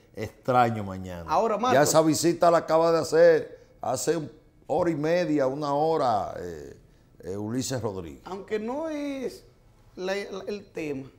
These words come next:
Speaker 1: Ajá.
Speaker 2: pero como al inicio hablamos de las confrontaciones que se han dado en transición, donde mañana,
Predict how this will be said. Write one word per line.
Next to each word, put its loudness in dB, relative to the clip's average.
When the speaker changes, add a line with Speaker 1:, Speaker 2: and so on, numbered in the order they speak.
Speaker 1:
Ajá. -8
Speaker 2:
pero -6
como -8
al -6
inicio -4
hablamos 0
de -8
las -6
confrontaciones -4
que -6
se -6
han -10
dado -8
en -12
transición, -12
donde -6
mañana, -4